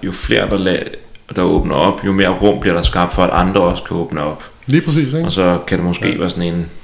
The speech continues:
Speaker 2: Ja.
Speaker 1: en, øh, ja, det kan være sådan en dominoeffekt.
Speaker 2: Ja.
Speaker 1: Det er det, vi håber på med alt det her. Ja.
Speaker 2: Virkelig,
Speaker 1: Tusind,
Speaker 2: ikke?
Speaker 1: tusind tak for det, Svend.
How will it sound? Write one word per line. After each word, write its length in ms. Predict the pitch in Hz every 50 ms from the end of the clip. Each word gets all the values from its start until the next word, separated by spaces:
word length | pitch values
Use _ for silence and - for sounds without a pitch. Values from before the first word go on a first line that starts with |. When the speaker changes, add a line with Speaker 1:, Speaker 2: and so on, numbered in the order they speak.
| - - -
Speaker 2:
Ja. 100 | 123 123 - 127 - - - - - - - - - - - - -
Speaker 1:
en, 140 | 90 87 90
øh, 260 | 87 87 87 85 85 82 80 - - - - - - - - - - - - - - - - - - - - - - -
ja, 100 | 78 78 73 69 73 - - - -
det 80 | - - -
kan 80 | 80
være 40 | 78 80
sådan 120 | - 85
en 40 | 82 -
dominoeffekt. 680 | - 82 82 85 82 80 78 - - 78 - - - - - - - - - - - - - - - - -
Speaker 2:
Ja. 40 | 120
Speaker 1:
Det 80 | 117 120
er 40 | 127
det, 120 | - 90
vi 60 | 87
håber 260 | 85 85 90 90 85 85
på 100 | 85 85
med 100 | 85 82
alt 140 | 76 -
det 60 | 82 80
her. 80 | 80 - 69 67 - - - - - - - - - - - -
Ja. 60 | - 90 - - - - - - - - -
Speaker 2:
Virkelig, 180 | 113 117 113
Speaker 1:
Tusind, 120 | 117 131 120 120
Speaker 2:
ikke? 100 | 131 117 - - - - -
Speaker 1:
tusind 360 | - - 117 98 - - 87
tak 200 | - 90 90 87
for 100 | - 87 90
det, 120 | 92 98 -
Svend. 220 | - - - -